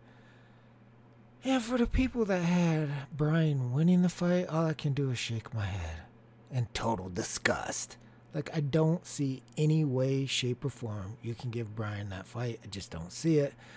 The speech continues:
This is a lot of Brian being smart and trying to steal rounds in the last thirty seconds, but I encourage you, if you didn't watch the fight, watch it.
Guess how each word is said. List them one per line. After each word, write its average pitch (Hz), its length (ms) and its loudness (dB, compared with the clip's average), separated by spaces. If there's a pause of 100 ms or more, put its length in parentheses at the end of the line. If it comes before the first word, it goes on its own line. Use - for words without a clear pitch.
(640)
This 143 300 0
is 131 100 -2
a 131 60 -2
lot 139 520 0
of 120 400 -2
Brian 139 440 2
being 185 320 8
smart 233 480 4
and 175 100 2
trying 190 360 4
to 156 60 0
steal 190 360 2
rounds 170 360 4
in 156 80 4
the 151 60 2
last 156 340 2
thirty 165 220 2
seconds, 143 460 -2
but 127 180 -2
I 151 120 2
encourage 165 500 2
you, 127 80 0
if 117 100 -4
you 131 80 -2
didn't 151 220 0
watch 156 240 -2
the 135 80 -6
fight, 170 340 0
watch 123 420 -2
it. 107 160 -6